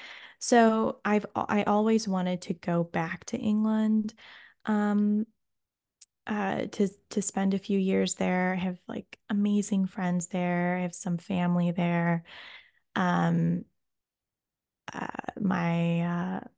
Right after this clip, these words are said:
my husband is <laughs> also, uh, there. And, um, so, uh, I did end up going to Wales,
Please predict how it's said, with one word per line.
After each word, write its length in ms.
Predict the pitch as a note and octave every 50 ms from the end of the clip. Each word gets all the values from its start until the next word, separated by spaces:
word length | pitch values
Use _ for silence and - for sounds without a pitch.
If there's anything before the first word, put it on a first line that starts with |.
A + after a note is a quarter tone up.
| _ -
my 140 | - F#3 F3
husband 800 | E3 F3+ F#3 F#3 E3+ - - G#3 G3+ G3 G3 G3 G3+ G#3 A3 A#3 - -
is 200 | G#3 G3+ G3 G3+ B3+ C4 - -
<laughs> 220 | F#4+ G#4 A4 A4 -
also, 580 | C#4 C#4+ D#4 D#4+ - E4 D#4+ D#4+ D#4 D#4 D#4+ D#4 - - - - - - - - -
uh, 220 | - C4+ C4 C4+ -
there. 640 | - B3+ B3 C4 C4 C4 C4 C4 C4 C4 C4+ - -
And, 360 | G#3+ G#3+ G#3+ G#3+ G#3 G#3 G3+
um, 520 | G3+ G3+ G3 G3 G3 G3 G3 G3 G3 - - _ _ _ _ _ _ _ _ -
so, 480 | - - - A3+ G#3 G3+ G3 F#3+ F#3+ F#3+
uh, 440 | F#3+ F#3 F#3 F3+ F3+ F3+ F3+ F3+ - - _ _ _ _ _ _ _ _ _ _ _ _ _ _ _ _ _ _ _ _ _ _ _ _ _ _ _ _ -
I 760 | G3+ G3 G3 F#3+ F#3+ F#3+ F#3 F#3 F#3 F#3 F#3 F#3 F#3 F#3 - - _ _ _ _ _ _ _ _ - G#3+ -
did 180 | - G#3 G#3
end 200 | - - A3+ A3+
up 120 | A#3+ A#3+ A#3+
going 280 | - A3 G#3+ G#3 A3 A3+
to 180 | - - C#4+
Wales, 800 | C#4 A#3+ G#3+ F#3+ F#3 F3+ F3+ F3 F3 F3 F3 F3 F3 - - -